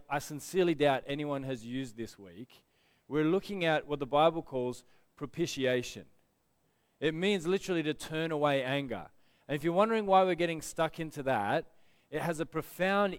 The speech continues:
impact on the key feature of the gospel, which is forgiveness.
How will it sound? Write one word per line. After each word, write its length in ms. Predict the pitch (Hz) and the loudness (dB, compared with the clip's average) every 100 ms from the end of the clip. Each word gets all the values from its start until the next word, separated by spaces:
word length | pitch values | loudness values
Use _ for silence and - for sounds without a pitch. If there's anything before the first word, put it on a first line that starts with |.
| - | -6
impact 840 | 185 208 - 139 123 175 - - - _ _ _ _ | -6 -4 -2 2 4 4 -2 -20 -20 _ _ _ _
on 160 | 139 151 | -2 -2
the 80 | 147 | -2
key 420 | - - 214 226 | -4 0 0 0
feature 480 | - 190 214 - 208 | 0 2 2 0 -2
of 120 | 180 | 0
the 80 | 160 | 2
gospel, 420 | 160 160 - 131 | 4 2 0 -4
which 260 | 135 - | -4 -2
is 160 | 151 131 | -4 -4
forgiveness. 760 | - 127 131 120 95 80 - | -8 -8 -6 -8 -10 -20 -20